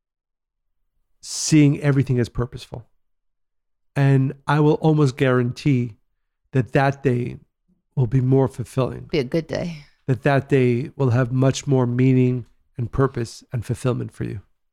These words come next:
Speaker 1: So before we
Speaker 2: Oh, goody. We have
Speaker 1: sign
Speaker 2: a
Speaker 1: off, I, I wanna share
Speaker 2: share
Speaker 1: actually.
Speaker 2: s-,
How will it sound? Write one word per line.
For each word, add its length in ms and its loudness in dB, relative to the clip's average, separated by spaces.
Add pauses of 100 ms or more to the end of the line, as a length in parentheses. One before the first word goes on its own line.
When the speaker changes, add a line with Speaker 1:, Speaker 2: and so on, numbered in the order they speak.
(1200)
Speaker 1:
So 160 -2
before 540 4
we 420 0 (140)
Speaker 2:
Oh, 120 -6
goody. 260 -6
We 80 -2
have 60 -2
Speaker 1:
sign 220 2
Speaker 2:
a 60 4
Speaker 1:
off, 380 0 (300)
I, 100 0
I 120 4
wanna 200 4
share 200 2
Speaker 2:
share 100 4
Speaker 1:
actually. 340 4
Speaker 2:
s-, 40 -2